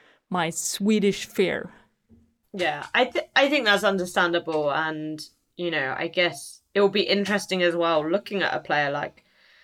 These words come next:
Speaker 2: Angeldal too, because, you know, she's a player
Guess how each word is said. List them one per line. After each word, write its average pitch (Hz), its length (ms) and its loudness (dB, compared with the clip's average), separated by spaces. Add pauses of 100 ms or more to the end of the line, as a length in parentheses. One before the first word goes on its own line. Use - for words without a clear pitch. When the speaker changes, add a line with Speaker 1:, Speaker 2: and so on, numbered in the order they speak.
(240)
Speaker 2:
Angeldal 160 720 0
too, 160 400 2
because, 160 380 -4
you 165 60 -8
know, 151 120 -4
she's 175 220 -2
a 175 40 -2
player 151 400 -2